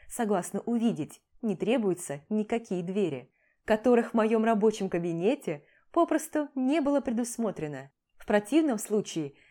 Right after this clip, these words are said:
для таких, как Гретлих Олсен, пришлось бы создавать дверные проемы примерно два метра на три.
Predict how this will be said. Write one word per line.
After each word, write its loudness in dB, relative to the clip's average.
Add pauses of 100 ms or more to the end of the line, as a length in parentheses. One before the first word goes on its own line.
(140)
для 0
таких, 0
как -6
Гретлих 0
Олсен, -2 (200)
пришлось 0
бы -2
создавать -2
дверные 2
проемы -2
примерно -2
два -2
метра -4 (100)
на -4
три. -6